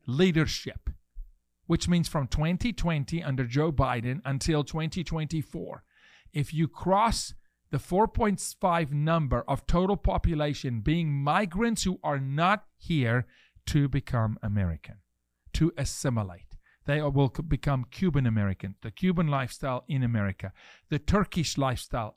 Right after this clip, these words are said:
in America. By the way, in Turkey, they behead Christians.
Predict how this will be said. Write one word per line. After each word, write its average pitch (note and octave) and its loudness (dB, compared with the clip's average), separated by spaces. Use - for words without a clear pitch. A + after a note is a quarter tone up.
in E3 0
America. A#2 0
By A#3 8
the D#3+ 4
way, A#2 0
in A#2 -4
Turkey, A2+ -2
they C3+ 0
behead C#3 2
Christians. - 0